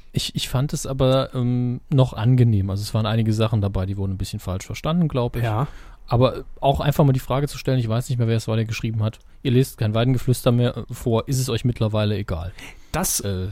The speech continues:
Speaker 2: war so bis zu diesem Po-, äh, bis zu diesem Posting, <laughs> ja.
Speaker 1: <laughs> Nein, es ist eher so, dass wir halt immer drüber gucken. Es in letzter Zeit aber kam mir so vor, können Sie jetzt bestätigen
Speaker 2: Ja.
Speaker 1: oder verweigern,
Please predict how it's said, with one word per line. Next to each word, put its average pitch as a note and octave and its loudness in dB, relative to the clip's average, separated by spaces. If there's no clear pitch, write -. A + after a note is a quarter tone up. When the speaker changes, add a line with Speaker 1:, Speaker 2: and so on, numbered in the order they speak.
Speaker 2:
war C#3+ 0
so C3+ 2
bis - -2
zu - 0
diesem C#3+ 0
Po-, D3+ 2
äh, C#3 2
bis D3 -2
zu D#3+ 0
diesem C3 0
Posting, D#3 2
<laughs> - 2
ja. - 2
Speaker 1:
<laughs> D#3 6
Nein, G#2+ 0
es - -4
ist - -6
eher D3 4
so, C#3+ -2
dass C3+ -2
wir B2 0
halt A2 0
immer C3+ 2
drüber D3 2
gucken. G#3 -4
Es - -4
in B2+ 4
letzter C#3 -2
Zeit - -6
aber C#3 -2
kam A#2+ 4
mir C3+ 8
so A#2 0
vor, G#2+ -4
können A2 -2
Sie G#2+ -2
jetzt G#2+ -6
bestätigen A#2 0
Speaker 2:
Ja. G#2+ 0
Speaker 1:
oder G2+ -6
verweigern, A#2 -2